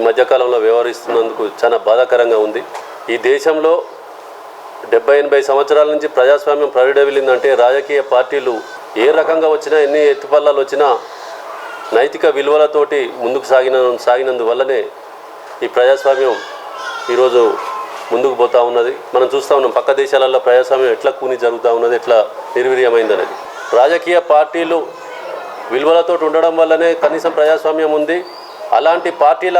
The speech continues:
కార్యాలయాలనే కూలగొడతామని వెంకరెడ్డి గారు పత్రికాముఖంగా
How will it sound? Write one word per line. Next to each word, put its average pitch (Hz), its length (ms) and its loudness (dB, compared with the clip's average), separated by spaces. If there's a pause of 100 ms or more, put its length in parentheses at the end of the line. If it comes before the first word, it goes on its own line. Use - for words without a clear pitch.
(220)
కార్యాలయాలనే 170 800 2
కూలగొడతామని 156 720 0 (480)
వెంకరెడ్డి 147 460 0
గారు 143 220 4 (840)
పత్రికాముఖంగా 151 800 2